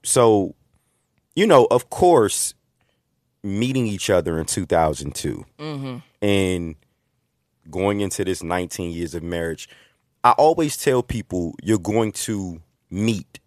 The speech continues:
Speaker 1: different versions of yourselves.
Speaker 2: Yes.
Speaker 1: And for me, y-, y-, y-, I, I met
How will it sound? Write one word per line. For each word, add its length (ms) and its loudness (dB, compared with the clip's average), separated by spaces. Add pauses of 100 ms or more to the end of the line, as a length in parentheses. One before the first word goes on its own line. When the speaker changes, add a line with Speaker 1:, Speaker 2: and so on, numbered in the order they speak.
(400)
Speaker 1:
different 540 -2
versions 640 2
of 160 -6
yourselves. 600 -8
Speaker 2:
Yes. 760 -2 (120)
Speaker 1:
And 460 2 (240)
for 200 0
me, 480 -2 (1000)
y-, 100 -10 (100)
y-, 180 -6 (100)
y-, 80 -18 (320)
I, 180 8 (340)
I 120 8
met 420 4